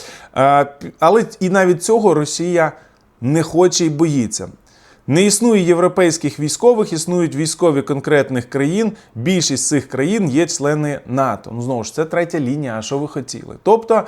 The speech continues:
те, що пропонує New York Times, те, що пропонує, а, ну, наприклад, частина команди Трампа, Путін знову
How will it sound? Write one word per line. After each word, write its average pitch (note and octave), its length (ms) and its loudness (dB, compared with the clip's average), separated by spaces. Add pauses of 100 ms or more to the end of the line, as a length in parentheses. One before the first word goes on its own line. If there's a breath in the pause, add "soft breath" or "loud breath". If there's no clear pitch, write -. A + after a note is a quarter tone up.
(400 loud breath)
те, G3 180 4
що D#3+ 200 -2
пропонує D#3 540 0
New D3+ 320 0
York D3 320 2
Times, F3+ 440 0
те, F3 120 0
що C#3+ 200 -4
пропонує, C3+ 640 -2 (280 loud breath)
а, C3+ 240 2
ну, D#3+ 160 0
наприклад, B2 480 -2
частина B2 560 -4
команди A#2 480 -4
Трампа, G3+ 560 0 (340 loud breath)
Путін F#3 420 -4 (100)
знову D3 600 -2